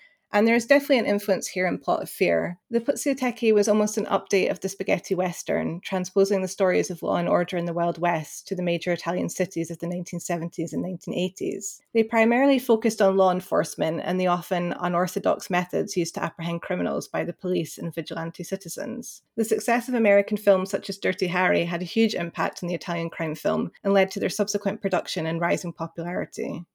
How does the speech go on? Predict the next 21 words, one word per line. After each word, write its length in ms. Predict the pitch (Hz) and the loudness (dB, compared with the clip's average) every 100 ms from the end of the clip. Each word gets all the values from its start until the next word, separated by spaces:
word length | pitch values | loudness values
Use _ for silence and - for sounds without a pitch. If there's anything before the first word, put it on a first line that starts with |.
| - | 0
These 200 | 226 220 | 2 4
films 220 | 220 208 | 2 2
typically 340 | 262 247 269 240 | 0 0 2 2
contained 480 | 226 220 185 180 | 2 2 0 0
themes 240 | - 185 185 | -4 -4 -4
of 140 | 175 | -6
corruption, 640 | - 202 202 - 196 190 - - | 2 2 2 0 0 0 -4 -2
lawlessness, 800 | 175 180 180 - 165 165 - - | 0 2 -2 -2 -2 -2 -6 -6
as 140 | 180 - | -4 0
well 100 | 180 | 0
as 140 | 180 | 2
social 280 | 214 214 208 | 0 2 0
change 360 | - 175 170 170 | -2 -4 -4 -4
and 80 | |
upheaval 560 | 175 - 202 196 - 165 | -4 0 2 2 0 -2
during 260 | - 170 170 | -2 -2 -2
the 80 | |
volatile 420 | 170 185 180 180 175 | -4 -2 -2 -2 -2
years 280 | 160 151 | -2 -2
of 100 | 170 | -4
lead. 300 | 170 - 214 | -4 -4 -6